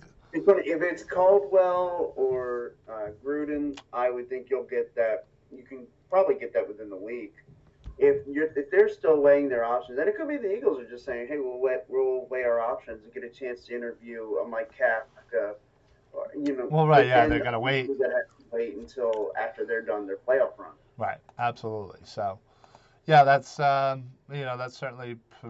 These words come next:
Speaker 2: perhaps what they're doing. Um, but yeah, I, I think, I think,
Speaker 1: Yeah, but,
Speaker 2: uh,
Speaker 1: like, this past week would have been a good time for them to get,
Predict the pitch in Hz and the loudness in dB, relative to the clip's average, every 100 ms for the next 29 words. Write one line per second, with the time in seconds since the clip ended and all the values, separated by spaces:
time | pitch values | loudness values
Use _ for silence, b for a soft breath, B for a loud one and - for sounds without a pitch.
0 | 107 - 113 120 127 - 135 135 135 139 | -14 -10 -4 -2 -2 -4 -8 -6 -8 -6
1 | 135 143 156 b b b b b - 117 | -6 -6 -10 b b b b b -6 -2
2 | 120 117 117 117 117 _ _ _ _ 180 | -2 -2 -6 -14 -18 _ _ _ _ -2
3 | 202 220 156 135 135 131 - 156 - 131 | 0 4 6 6 2 -2 -4 -6 -4 -6
4 | 127 143 165 143 135 131 143 160 160 139 | -4 -4 0 2 4 4 2 0 -8 -4
5 | 165 - 151 160 143 135 135 123 131 123 | -4 -6 -10 -8 -2 0 -2 -6 -6 -8
6 | 127 127 135 135 110 104 104 104 101 107 | -8 -8 -8 -8 -12 -12 -12 -16 -8 -6
7 | 101 - | -6 -10